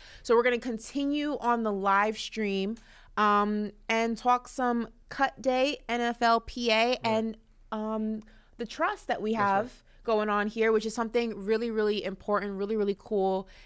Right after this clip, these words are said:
Speaker 1: and we wanna share that with all of you.
Speaker 2: Right.
Speaker 1: Um, so again, thank you guys so much for listening to Paper Route on Sirius X M Faction Talk one oh three. I'm Ashley Nicole Moss. That's Brandon Marshall. We got the whole crew, the Paper Route, Paper Chasers. I don't know. We're still trying to figure out the name.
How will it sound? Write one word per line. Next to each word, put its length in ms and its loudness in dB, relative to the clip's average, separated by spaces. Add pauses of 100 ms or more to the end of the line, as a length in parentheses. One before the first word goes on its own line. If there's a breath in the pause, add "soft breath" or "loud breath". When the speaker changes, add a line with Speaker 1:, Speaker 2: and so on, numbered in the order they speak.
Speaker 1:
and 80 -4
we 80 0
wanna 220 -2
share 360 0
that 300 2
with 320 -4
all 240 0
of 100 4
you. 380 -2 (480 loud breath)
Speaker 2:
Right. 200 2
Speaker 1:
Um, 120 -2
so 140 2
again, 280 4
thank 160 -2
you 80 -8
guys 180 2
so 140 -2
much 160 -2
for 100 -4
listening 320 -4
to 100 -8
Paper 420 -2
Route 320 4 (320 soft breath)
on 120 0
Sirius 360 0
X 240 0
M 260 2 (100)
Faction 320 0
Talk 240 2
one 200 2
oh 100 2
three. 340 0 (120)
I'm 180 2
Ashley 300 -2
Nicole 300 0
Moss. 340 2
That's 260 2
Brandon 320 2
Marshall. 500 4
We 80 -2
got 160 4
the 80 0
whole 300 6
crew, 480 0
the 120 2
Paper 460 -4
Route, 300 2
Paper 300 -6
Chasers. 440 -4
I 120 2
don't 100 0
know. 140 -2
We're 100 -2
still 160 -8
trying 200 -4
to 40 -4
figure 260 -4
out 140 0
the 80 -10
name. 400 -2